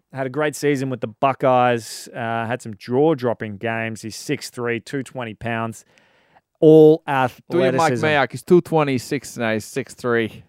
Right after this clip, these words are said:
Speaker 1: Six three, two twenty pounds. Uh,
Speaker 2: I like this guy's, nah, it's just John.
Speaker 1: it's this John, everything falls back to
Speaker 2: But
Speaker 1: John
Speaker 2: just, just,
Speaker 1: Gruden.
Speaker 2: just, just recount verticals and, and,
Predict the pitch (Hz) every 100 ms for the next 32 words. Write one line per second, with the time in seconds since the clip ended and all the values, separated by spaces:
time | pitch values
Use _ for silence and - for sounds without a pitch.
0 | _ _ - 180 170 - 160 147 - 196
1 | - 175 160 147 147 139 135 127 - -
2 | - - 123 117 117 117 147 156 - 123
3 | - 139 131 120 117 104 104 - 104 -
4 | 110 107 127 147 123 - 139 147 139 139
5 | 123 143 123 147 127 - 170 180 120 127
6 | 123 120 165 - 175 156 165 - 139 120
7 | 117 117 - 113 101 104 98 - 101